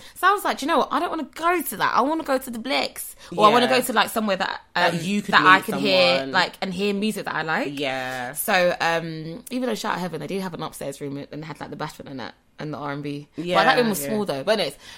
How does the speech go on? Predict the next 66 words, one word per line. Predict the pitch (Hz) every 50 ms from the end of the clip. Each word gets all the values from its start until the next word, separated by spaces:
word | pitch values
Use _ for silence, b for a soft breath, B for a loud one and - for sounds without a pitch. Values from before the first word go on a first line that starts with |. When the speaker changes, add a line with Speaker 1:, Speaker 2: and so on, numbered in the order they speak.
| B B
Speaker 1:
but, | 208 190 190
Speaker 2:
Uh, | 202 202 208 208 208 220
Speaker 1:
um, | 247 180 180 254
Speaker 2:
uh, | 254 269 233 226 240 269
it | 262 254
always | 269 320 320 302 294 277 220 247
is. | 277 226 240
Speaker 1:
<laughs> |
it | 240
was | 247 247
Speaker 2:
Not | 254 277
Speaker 1:
so | 294
Speaker 2:
anymore. | - 220 214 226 233 240 240 240
Speaker 1:
small. | 240 233 208 185 175 165 -
Speaker 2:
Not | - 220 208 226 247
Speaker 1:
But | 240 214
Speaker 2:
anymore. | 247 247 247
Speaker 1:
yeah. | - 165 151 160
Speaker 2:
We | -
taking | - 277 262 - 277 254 254
over, | 262 269 269 202 196 269 262 262 -
Speaker 1:
We | 233 220
taking | 185 220 220 202 220
Speaker 2:
niggas. | 240 -
Speaker 1:
over. | 240 269 262 254 247 240 240 247 - b b b b
But | - 208 214
yeah, | 202 190 185
so | 208
Speaker 2:
Sorry. | 202 196 190
Speaker 1:
I | 170
remember | 190 214 214 220 208 196
us | 185 185 190 -
going | - 190 180 180 180 180
to | - - 175 170 165 165 165 160 - -
this | 170 165 - 170
event. | - 160 147 139 131 -
So | 151 151 156
me, | 190 226 247 247 240
Olympia, | 226 226 220 214 208 185
Cindy, | - - 190 180 160 151
we | 160 175
were | 180
like, | 156 131
"We're | 139 -
gonna | 180 180
have | 160 160
the | 135
best | - - 277 269 247 - - 240
night. | 240 233 226 214 - B B B B B B
We've | 240 220
been | 226 226 226
told | 220 233 196
this | 214 180 214
event | 175 214 202 160
is | 175 170
so | - - 262 262 254 240 240
good. | - - 247 233 220 214 202
We're | 202
gonna | 226 214 208 196
have | 190 - 208
such | - - 277 - - 233
a | 226
good | - 254 247 226 - -
time." | - 254 233 233 220 185 208
Speaker 2:
We | 240 254
were, | 247 254 -